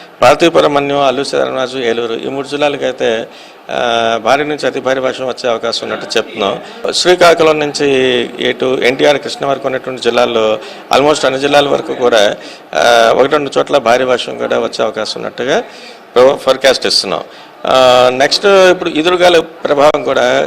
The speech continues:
కంటిన్యూ అవుతోంది. అంచేత ముఖ్యంగా, ఆ, ఉత్తరాంధ్ర తీరం వెంబడి ఉన్నటువంటి మత్స్యకారులందరినీ కూడా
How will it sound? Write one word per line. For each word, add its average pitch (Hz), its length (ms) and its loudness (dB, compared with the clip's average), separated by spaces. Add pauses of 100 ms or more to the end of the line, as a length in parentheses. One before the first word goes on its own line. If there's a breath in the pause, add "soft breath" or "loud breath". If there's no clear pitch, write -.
(120)
కంటిన్యూ 127 340 -2
అవుతోంది. 113 540 0 (320 loud breath)
అంచేత 160 220 2
ముఖ్యంగా, 170 600 0 (220)
ఆ, 131 640 2
ఉత్తరాంధ్ర 147 600 0
తీరం 135 300 -2
వెంబడి 127 260 -4
ఉన్నటువంటి 117 420 -6
మత్స్యకారులందరినీ 113 720 -4
కూడా 120 300 -6